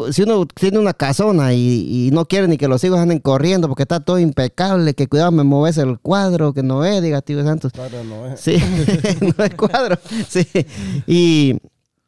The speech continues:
Speaker 1: y vienen y, y se quedan sin trabajo y no pagan dos meses y a la mierda.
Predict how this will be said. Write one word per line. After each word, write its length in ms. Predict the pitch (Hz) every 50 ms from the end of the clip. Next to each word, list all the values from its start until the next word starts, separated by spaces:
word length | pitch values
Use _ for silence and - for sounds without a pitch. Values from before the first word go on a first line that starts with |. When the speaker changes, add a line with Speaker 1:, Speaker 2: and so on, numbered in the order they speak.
| _ _ _ _ _ _ _ _ _ _ _ _ _ _
Speaker 1:
y 200 | 147 151 143 139
vienen 340 | 131 127 175 208 226 226 202
y, 140 | 170 151 -
y 160 | - 156 151 139
se 140 | - 131
quedan 220 | - 180 202 226 196
sin 160 | 180 165 139
trabajo 320 | - 139 151 180 220 208
y 40 | 202
no 100 | 190 180
pagan 240 | - 208 208 202 185
dos 100 | 175 170
meses 260 | 233 269 277 262 208
y 40 | 190
a 40 | 156
la 100 | 147 156
mierda. 480 | 190 247 277 247 156 127 110 104 -